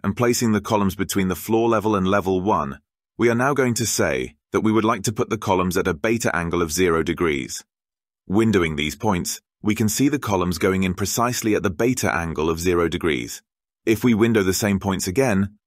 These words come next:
the columns are removed. This time, let's say that the column cross-section rotation beta angle is going to be automatically aligned with the grid lines in grid set two,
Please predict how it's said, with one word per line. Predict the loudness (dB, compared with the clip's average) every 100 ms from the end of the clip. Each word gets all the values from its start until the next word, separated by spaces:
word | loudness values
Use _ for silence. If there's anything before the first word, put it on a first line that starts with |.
| _
the | -4
columns | 0 2 2 0
are | 0
removed. | 2 0 0 -4 -10 _ _ _ _ -2
This | 0 2
time, | 0 0 2
let's | 0 0
say | -2 0 0
that | 0
the | -2
column | -2 0 0
cross-section | -2 -2 0 -2 -2 -2
rotation | -2 0 0 0 0
beta | 0 -2 -4
angle | -6 -4 -2 -2
is | -2 0
going | 0 0
to | 0
be | 0
automatically | 0 -2 -2 -4 -4 -2 0
aligned | 2 0 -2 -4
with | -4
the | -2
grid | 0 0
lines | 0 0 -2 -4
in | -4 -2
grid | -2 -2
set | -4 -4
two, | 0 0 0